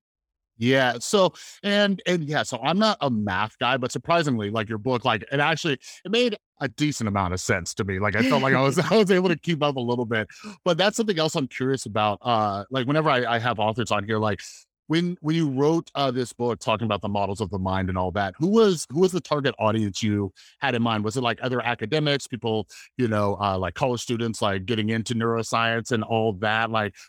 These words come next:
Speaker 1: who were you thinking of as you kind of wrote this book?
Speaker 2: Yeah, so I, I wanted it to, you know, as you say, kind of be readable by people without a math background and also without a neuroscience background. You know,
Speaker 1: Yeah.
Speaker 2: it doesn't assume that much knowledge.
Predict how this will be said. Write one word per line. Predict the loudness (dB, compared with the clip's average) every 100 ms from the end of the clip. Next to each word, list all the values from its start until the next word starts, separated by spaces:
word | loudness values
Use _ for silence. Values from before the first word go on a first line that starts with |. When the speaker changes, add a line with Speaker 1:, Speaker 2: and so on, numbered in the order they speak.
| 0
Speaker 1:
who |
were | 2
you | 2
thinking | 0 -2 -2
of | -2 -2
as | -4 -4
you | -8
kind | -6 -4
of | -4
wrote | -4 -4
this | -6
book? | -4 -4 -4 -10 _ _ _ _ _ _ _
Speaker 2:
Yeah, | 0 0
so | 2 4 4
I, | 4 2 2 2 0 -2 -6 -2
I | 0
wanted | 2 2 2 2
it | 0 -2
to, | -2 0 0 -2
you | 0
know, | 2
as | 2 0
you |
say, | -4 -4
kind | 0
of | -2
be | 0 0
readable | 2 0 2 0 0
by | -2
people | -6 -6 -4
without | -4 -2 0 0 -2
a |
math | -4 -4 -4
background | -4 -2 -2 -2
and | -2
also | -4 -4
without | -6 -4 -4
a |
neuroscience | -2 -2 -2 -6 -12 -10
background. | -10 -8 -8 -6 -2
You | 0
know, | 0
Speaker 1:
Yeah. |
Speaker 2:
it |
doesn't | 0 -4 -4
assume | -6 -6 0 2 2 -2 -6 _ -2
that | -2 -2
much | -6 -4
knowledge. | 0 0 0 -2 -4